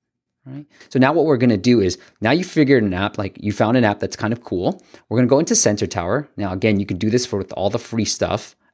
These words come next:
out there. And we're gonna look for this keyword. So celebrity voice changer. Now I'm gonna assume that's the ideal keyword because,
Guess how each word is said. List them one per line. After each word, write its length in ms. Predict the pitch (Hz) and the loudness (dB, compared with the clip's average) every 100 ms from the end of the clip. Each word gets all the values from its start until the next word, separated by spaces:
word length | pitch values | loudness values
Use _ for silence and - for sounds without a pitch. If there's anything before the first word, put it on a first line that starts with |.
| - | -8
out 160 | 90 | -6
there. 300 | 87 104 147 _ _ _ - | -4 -4 -4 _ _ _ -4
And 140 | 123 | 0
we're 80 | 131 | 2
gonna 220 | 139 151 | 4 4
look 200 | 127 - | 4 2
for 520 | - 101 92 90 104 _ _ | -2 -6 -4 -4 -8 _ _
this 440 | - - - - - _ _ _ | -14 -12 -10 -12 -14 _ _ _
keyword. 400 | - 165 - - - _ _ - _ _ - | -8 -6 -6 -12 -18 _ _ -20 _ _ -10
So 140 | 107 | -4
celebrity 400 | 95 104 104 117 | -2 2 4 4
voice 300 | 98 95 92 | 4 2 0
changer. 340 | - 87 - - - | -4 -10 -14 -12 -4
Now 100 | 107 | 0
I'm 80 | |
gonna 80 | 143 | 2
assume 420 | 127 - - 131 | 2 2 4 4
that's 180 | 135 117 | 4 2
the 180 | - 113 | 0 -2
ideal 320 | 101 95 98 | -2 -2 -4
keyword 560 | - - 113 151 170 - | -6 -8 -4 -2 -2 -4
because, 600 | 104 - 95 87 87 - | -8 -6 -4 -2 -4 -6